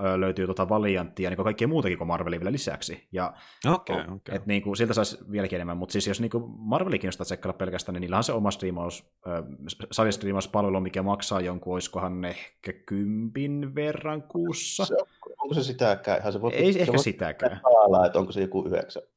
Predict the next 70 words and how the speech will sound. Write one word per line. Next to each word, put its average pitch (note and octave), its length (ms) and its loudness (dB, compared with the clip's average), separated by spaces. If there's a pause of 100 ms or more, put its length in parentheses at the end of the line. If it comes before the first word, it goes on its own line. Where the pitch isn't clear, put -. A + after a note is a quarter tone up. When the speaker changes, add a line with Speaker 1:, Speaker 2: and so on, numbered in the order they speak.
(180)
Speaker 1:
Koska - 180 -6
siinäkin F3 280 2
hinta, G3+ 280 4
hinta C#3+ 260 2
muuttui A2+ 300 0
vähän F2 120 -2
aikaa E2+ 220 -4
sitten, - 360 -4
niin E2+ 80 -6
mä F2+ 40 -2
en F#2 40 -4
tiedä, G#2 100 -2
menikö G#2+ 120 0
se - 60 -10
peräti G2+ 200 -4
kymppi, G2+ 380 -2
se F#2 60 -4
oli F#2 60 -2
nimittäin F#2 300 -2
aiemmin F#2 300 -2
joku E2+ 260 -6
ehkä, E2 320 -8 (140)
olisiko - 380 -14 (180)
kahdeksan E2 360 -6
euroa, E2+ 320 -8
mä F2+ 60 -6
en F2 40 -6
nyt E2+ 60 -10
muista F#2 240 -4
tarkalleen, F#2 460 -6 (420)
mutta F#2 420 -6 (840)
se-, - 160 -8
sen D3 160 0
verran A#2 160 2
suurin F#2+ 220 0
piirtein, F2+ 280 -6
että F2+ 140 -6
jos F#2+ 120 -4
miettii A2 280 0
vaikka G#2 160 -2
mitä G2 220 -2
joku, F#2+ 300 -4
ö, F2+ 300 -4
striimauspalvelu F#2 720 -2
vaikka F2+ 240 -4
sarjoille F#2+ 380 -2
saattaa F2 320 -6
maksaa, F2 420 -6
niin E2+ 160 -8
ei F2+ 80 -4
se A#2+ 80 -4
nyt - 160 -6
paljon F#2 220 0
sitä - 120 -8
ylöspäin E2+ 380 -8
kuitenkaan D#2+ 380 -10
mene, D#2 180 -12
että E2 140 -8
Speaker 2:
Niin, F#2 340 2
niin, D#2+ 120 -10
Speaker 1:
joo. D#2+ 80 -10
Speaker 2:
samoissa E2 440 -8
Speaker 3:
Ei, A2+ 120 2
Speaker 2:
hinnoissa G2+ 320 0
Speaker 3:
samo-, A2 80 0
Speaker 2:
kyllä. - 100 -10
Speaker 3:
samoissa A#2+ 380 0
liikkuu, G#2 400 -2
joo, G2 180 0
tällä. G2 260 -12